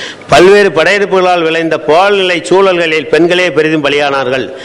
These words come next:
பழைய காலத்தில் மட்டுமல்ல, நவீன கால போர் வீரர்கள் தங்கும் கண்டோன்மென்ட் பகுதியில் கூட தந்தை, தந்தைகளிட்ட அனாதை பிள்ளைகளை அதிகம் காணலாம். அறிவியல் ஆய்வுகளிலும் நிகழ்வுகளிலும் பெண்களின் ஈடுபாட்டிற்கு எடுத்துக்காட்டாக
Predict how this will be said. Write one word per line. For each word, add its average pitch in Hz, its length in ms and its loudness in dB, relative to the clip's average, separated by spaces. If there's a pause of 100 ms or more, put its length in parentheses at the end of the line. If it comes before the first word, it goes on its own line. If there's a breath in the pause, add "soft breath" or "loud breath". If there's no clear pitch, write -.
(300 loud breath)
பழைய 156 280 4
காலத்தில் 190 360 2
மட்டுமல்ல, 156 800 -2 (240 loud breath)
நவீன 170 420 4
கால 190 220 0
போர் 180 340 -2
வீரர்கள் 180 400 0
தங்கும் 165 400 0
கண்டோன்மென்ட் 185 520 0
பகுதியில் 170 380 0
கூட 147 520 -2 (260 loud breath)
தந்தை, 170 460 2
தந்தைகளிட்ட 175 760 0
அனாதை 175 340 -2
பிள்ளைகளை 151 400 0
அதிகம் 143 300 -2
காணலாம். 131 480 -2 (480 loud breath)
அறிவியல் 160 460 2
ஆய்வுகளிலும் 151 680 -2
நிகழ்வுகளிலும் 151 840 -2 (320 loud breath)
பெண்களின் 156 640 2
ஈடுபாட்டிற்கு 151 640 -2
எடுத்துக்காட்டாக 135 1040 0